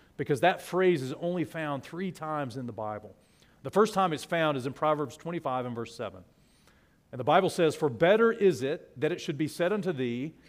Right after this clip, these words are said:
'Come up hither,' than thou shouldest be put lower in thy presence of the prince whom thy eyes have seen."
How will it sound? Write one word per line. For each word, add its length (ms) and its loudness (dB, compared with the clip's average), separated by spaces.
'Come 380 2
up 240 2
hither,' 680 2
than 140 -2
thou 200 6
shouldest 360 -4
be 100 -2
put 260 0
lower 600 8
in 120 -2
thy 140 0
presence 580 -4
of 120 -6
the 60 -6
prince 800 -6
whom 240 2
thy 320 4
eyes 680 2
have 260 -2
seen." 720 -4